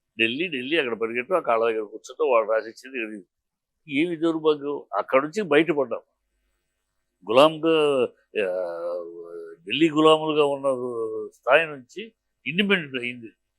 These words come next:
తెలంగాణ. గు-, వాళ్ళ మీ గులాములు కాదని, ఢిల్లీ దాసులకు మేము కాదు, ఢిల్లీ దాసులు కాదు అని ప్రూవ్ చేసుకుని పదేళ్ళు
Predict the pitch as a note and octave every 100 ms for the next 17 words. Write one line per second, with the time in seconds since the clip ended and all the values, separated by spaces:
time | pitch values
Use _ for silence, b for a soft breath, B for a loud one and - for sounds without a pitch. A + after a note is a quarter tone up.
0 | _ A#2+ B2 A#2 A2 G#2+ A#2+ B2+ A#2 A#2
1 | A#2 A2 A#2 A2 C3 C3 B2 A#2 A#2 C3+
2 | - _ _ _ A2+ G#2+ G#2 B2+ C#3+ C3
3 | A#2+ A2+ A2+ A2+ A#2 A2 G#2 G2+ F#2 G#2
4 | A#2 A#2+ G#2 A2 G2 A#2 C3+ A#2 A#2+ -
5 | A#2+ G#2 A2 B2+ C3+ C3 C3 F3+ _ _
6 | _ D#3+ D3+ C3+ - D#3+ C#3+ A2+ _ _
7 | _ - A2 C#3+ D#3 C3+